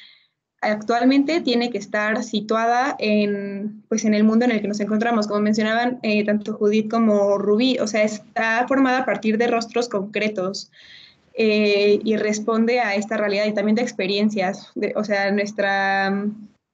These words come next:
historia espiritual se, se forma a partir de nuestras propias experiencias en las que hemos experimentado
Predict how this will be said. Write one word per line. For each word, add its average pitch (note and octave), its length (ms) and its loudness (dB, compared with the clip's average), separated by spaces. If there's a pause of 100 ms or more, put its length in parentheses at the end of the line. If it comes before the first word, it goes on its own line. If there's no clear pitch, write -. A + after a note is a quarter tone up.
(720)
historia A3+ 360 0
espiritual G#3+ 760 -2
se, G3 680 -2 (440)
se G#3+ 760 -2
forma C#4 320 2
a G#3 80 -2
partir G3+ 340 -2
de G#3+ 80 2
nuestras G#3 280 0
propias G#3 300 -4
experiencias G#3 640 -2
en G#3 100 0
las F#3+ 160 -2
que G3+ 80 -4
hemos G#3 180 0
experimentado G#3 1000 -2